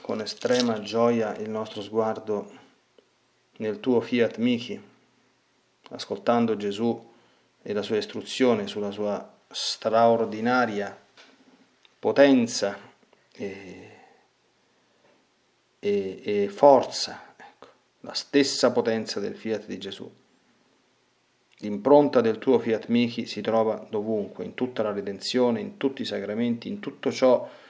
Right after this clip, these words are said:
che comporta sempre una minima forma di conversione o di ritorno a Dio.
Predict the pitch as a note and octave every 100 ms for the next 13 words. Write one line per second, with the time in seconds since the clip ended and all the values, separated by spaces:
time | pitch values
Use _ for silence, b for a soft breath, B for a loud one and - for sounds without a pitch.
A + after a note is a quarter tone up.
0 | B B - - A#2 A#2 C3 B2 A#2 -
1 | A#2 - - A2+ G#2+ G2+ A2 G#2 - _
2 | _ _ _ - A#2 G#2+ C#3+ C#3+ B2 A#2+
3 | A#2+ A#2 A#2 A2 - G#2 G#2 G#2 G2+ -
4 | - B2+ G#2+ G#2 G2+ G#2 G2+ F#2+ - G#2